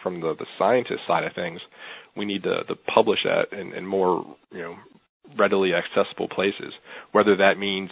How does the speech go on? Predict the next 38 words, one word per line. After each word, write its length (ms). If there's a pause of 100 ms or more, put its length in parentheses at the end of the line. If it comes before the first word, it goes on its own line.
(520)
uh, 340 (180)
you 80
know, 100
publishing 460
it 160
in, 160
like, 160
kinda 160
like 160
lay 420
type 200
publications, 760
whether 220
it's 120
like 140
a, 220
a 40
Muscle 360
and 120
Fitness 440
or, 420
or 480 (180)
Muscle 300
Mag 360
or 120
the 240
Muscle 360
Insider 560
or 100
any 200
of 60
these 120
new, 280 (260)
like, 160
body, 380 (100)
bodybuilding 480
type 160
magazines, 600